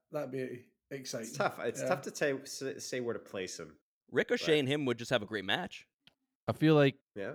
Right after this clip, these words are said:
Speaker 4: if he fought Randy,
Speaker 1: True.
Speaker 4: the potential for the greatest R K O is there.
Speaker 1: Yeah. I
Speaker 2: Yeah.
Speaker 1: mean,
Speaker 4: Which
Speaker 1: that
Speaker 4: is
Speaker 1: could
Speaker 4: hard,
Speaker 1: be a
Speaker 4: 'cause
Speaker 1: slow
Speaker 4: there's
Speaker 1: build. You,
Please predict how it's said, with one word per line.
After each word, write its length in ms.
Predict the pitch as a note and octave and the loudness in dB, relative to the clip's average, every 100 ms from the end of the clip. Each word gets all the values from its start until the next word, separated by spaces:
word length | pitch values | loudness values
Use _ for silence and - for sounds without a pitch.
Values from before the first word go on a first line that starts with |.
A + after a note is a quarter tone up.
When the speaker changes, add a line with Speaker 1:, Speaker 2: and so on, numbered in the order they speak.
| - | -4
Speaker 4:
if 80 | A2+ | 2
he 120 | C#3+ | 2
fought 360 | - B2 C3 G#2 | 4 4 4 4
Randy, 540 | A2 G#2+ B2 C#3+ E3+ | 2 2 2 2 2
Speaker 1:
True. 240 | D3 D3 C#3 _ - | 0 -4 -8 _ -10
Speaker 4:
the 80 | A2 | -2
potential 640 | A#2 - C3 C#3 - C3 | -2 0 0 0 2 0
for 140 | B2+ A#2 | 0 2
the 100 | A2+ | 2
greatest 460 | G2 A2+ A#2 G#2+ | 2 2 4 2
R 200 | G#2 A2+ | 2 2
K 300 | - A2+ G#2+ G#2 | 2 0 2 4
O 320 | G2 F#2+ - _ _ _ _ - | 2 0 -4 _ _ _ _ -6
is 180 | A2 F#2+ | -4 0
there. 440 | G2 F#2 - G#2 - _ _ _ | 0 0 -4 -10 -20 _ _ _
Speaker 1:
Yeah. 360 | B2 B2 A2 G2 - _ _ _ _ _ _ _ _ _ _ _ _ _ _ _ _ _ _ _ _ _ _ - | -8 -6 -6 -8 -16 _ _ _ _ _ _ _ _ _ _ _ _ _ _ _ _ _ _ _ _ _ _ -12
I 40 | - | -4
Speaker 2:
Yeah. 40 | |
Speaker 1:
mean, 20 | |
Speaker 4:
Which 80 | - | 2
Speaker 1:
that 80 | F#3+ | 2
Speaker 4:
is 40 | - | 4
Speaker 1:
could 60 | |
Speaker 4:
hard, 120 | A2 A2 | 4 6
Speaker 1:
be 40 | |
a 40 | |
Speaker 4:
'cause 140 | F2 - | 4 0
Speaker 1:
slow 160 | G#2+ D3 | 0 0
Speaker 4:
there's 140 | - | 4
Speaker 1:
build. 340 | D3 D3 B2 | 4 4 2
You, 160 | A2+ B2+ | -4 -6